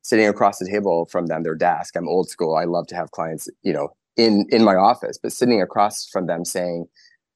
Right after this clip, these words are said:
"Tell me what's important to you as we go through this process, and, and,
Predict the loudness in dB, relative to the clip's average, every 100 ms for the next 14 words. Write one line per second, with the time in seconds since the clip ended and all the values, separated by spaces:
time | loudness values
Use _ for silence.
0 | -2 2 6 6 6 4 0 2 0 0
1 | -6 -4 -2 0 -2 -4 -4 -4 -4 -6
2 | -6 0 2 2 -2 -4 -4 -6 -6 -4
3 | -4 -4